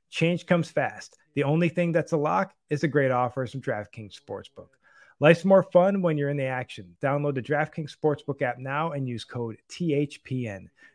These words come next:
New customers can score two hundred dollars in bonus bets instantly when they bet just five dollars on college football.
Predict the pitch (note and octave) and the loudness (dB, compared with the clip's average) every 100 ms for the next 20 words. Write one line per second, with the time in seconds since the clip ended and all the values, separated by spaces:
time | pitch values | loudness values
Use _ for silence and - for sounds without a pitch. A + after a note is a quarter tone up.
0 | - D#3 A#3 D#3+ C3+ C3+ C3 - C3 - | 2 4 6 6 6 2 -4 -4 -4 2
1 | C3 A2+ A#3 G3 E3 C#3 C3 A#2 A2 G#2 | 2 2 4 6 6 4 2 2 0 -2
2 | C#3 D#3+ D3 D#3 D3 C#3+ C3+ D3+ C#3+ C#3 | 0 0 2 2 2 -2 -8 -6 -2 0
3 | B2+ B2 A#2+ D3 D#3 F3+ - C#3+ C3 A#2 | -2 -4 0 0 2 -2 0 2 2 2
4 | A2+ A2+ A2 A#2+ - G2 G2 - C#3+ - | -2 -2 -4 -10 -10 -12 -12 -4 -4 -2
5 | F#2+ | -6